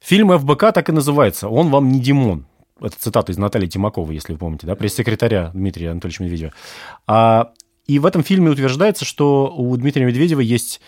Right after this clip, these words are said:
несколько де-факто ему принадлежащих, э, резиденций загородных, которые он не афиширует.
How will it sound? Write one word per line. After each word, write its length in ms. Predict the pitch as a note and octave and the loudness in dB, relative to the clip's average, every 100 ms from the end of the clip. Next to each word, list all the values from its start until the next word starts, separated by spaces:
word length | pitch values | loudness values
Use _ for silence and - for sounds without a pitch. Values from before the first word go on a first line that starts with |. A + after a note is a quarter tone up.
| - _ - | -20 _ -6
несколько 680 | A#2 B2 B2+ - G2+ F#2 F#2+ | 0 2 2 0 -2 -2 -2
де-факто 520 | G#2 B2+ A#2 - F#2+ | 0 2 2 0 -2
ему 120 | F2+ | -4
принадлежащих, 880 | - F#2+ G2 G2 G#2 F#2 - - - | -4 -4 -2 0 0 -2 -6 -14 -12
э, 240 | G2 F#2 F#2 | -6 -2 0
резиденций 640 | G#2+ C3+ D#3 A3+ - F#3+ | 0 0 2 2 2 -2
загородных, 680 | D#3+ E3 D#3+ D3+ C#3+ C#3 - - - | 2 2 4 2 0 -4 -6 -20 -12
которые 320 | - B2 B2+ | -6 0 2
он 80 | A#2+ | 4
не 100 | A#2 | 2
афиширует. 680 | A2+ A#2 - A#2 A2 G2 - | 0 -2 -4 -2 0 -2 -6